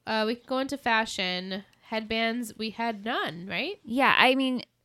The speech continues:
Speaker 2: I wrote one for Dorota's, but I don't even count that really as a
Speaker 1: I know.
Speaker 2: headband.
Speaker 1: I mean, every week, with the beginning, I was counting it, but truly, it's
Speaker 2: It's
Speaker 1: just
Speaker 2: not really a headband.
Speaker 1: it's just there.
Speaker 2: Um, I really liked Blair's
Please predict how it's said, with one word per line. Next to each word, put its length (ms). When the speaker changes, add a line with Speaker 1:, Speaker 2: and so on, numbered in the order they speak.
Speaker 2:
I 100
wrote 260
one 480
for 180
Dorota's, 680
but 160
I 80
don't 140
even 160
count 240
that 120
really 220
as 100
a 40
Speaker 1:
I 140
know. 320
Speaker 2:
headband. 80
Speaker 1:
I 80
mean, 140
every 300
week, 480
with 140
the 40
beginning, 460
I 80
was 160
counting 440
it, 140
but 200
truly, 580
it's 200
Speaker 2:
It's 80
Speaker 1:
just 160
Speaker 2:
not 220
really 160
a 40
headband. 320
Speaker 1:
it's 160
just 220
there. 320
Speaker 2:
Um, 200
I 100
really 400
liked 480
Blair's 920